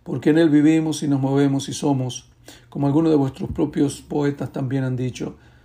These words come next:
porque linaje suyo somos. Siendo pues linaje de Dios, no debemos pensar que la divinidad sea semejante a oro, eh, o plata o piedra, escultura de arte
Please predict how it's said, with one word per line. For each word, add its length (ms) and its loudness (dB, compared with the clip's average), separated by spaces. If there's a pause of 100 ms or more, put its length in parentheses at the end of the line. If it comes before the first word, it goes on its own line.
(180)
porque 260 -8
linaje 380 -2
suyo 320 0
somos. 560 -6 (960)
Siendo 380 2
pues 200 4
linaje 400 4
de 160 4
Dios, 460 4 (380)
no 120 0
debemos 300 4
pensar 420 -2
que 100 -6
la 140 0
divinidad 460 -2
sea 220 -6
semejante 760 -4
a 60 -2
oro, 420 0 (600)
eh, 260 -2
o 140 -10
plata 320 -2
o 100 -6
piedra, 400 2
escultura 520 -2
de 120 0
arte 520 -2